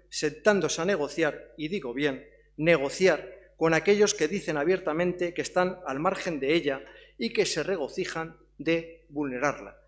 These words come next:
aquellos que han acuñado con desprecio lo de régimen del setenta y ocho. La Constitución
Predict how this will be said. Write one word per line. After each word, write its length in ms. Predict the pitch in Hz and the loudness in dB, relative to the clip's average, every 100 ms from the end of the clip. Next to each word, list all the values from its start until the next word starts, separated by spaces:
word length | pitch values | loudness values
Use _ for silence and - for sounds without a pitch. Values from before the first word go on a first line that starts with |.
| _ | _
aquellos 480 | - 143 185 180 180 | -6 0 2 2 -2
que 120 | - | -2
han 80 | 165 | -2
acuñado 440 | 170 151 156 165 160 | -2 -2 0 2 2
con 160 | 143 | 0
desprecio 540 | 135 123 - 165 - 160 | -2 -6 -6 -6 -4 -2
lo 140 | 131 | -2
de 260 | 120 107 - _ | -4 -10 -18 _
régimen 400 | - 151 160 156 | -6 -6 -4 -4
del 140 | 139 127 | -4 -4
setenta 420 | 127 120 117 113 | -4 -8 -8 -6
y 80 | 117 | -8
ocho. 240 | - - - _ - - - - _ _ _ | -8 -12 -14 _ -20 -20 -20 -20 _ _ _
La 100 | 160 | 0
Constitución 720 | 170 165 180 190 254 262 254 | 0 -2 -2 2 6 4 2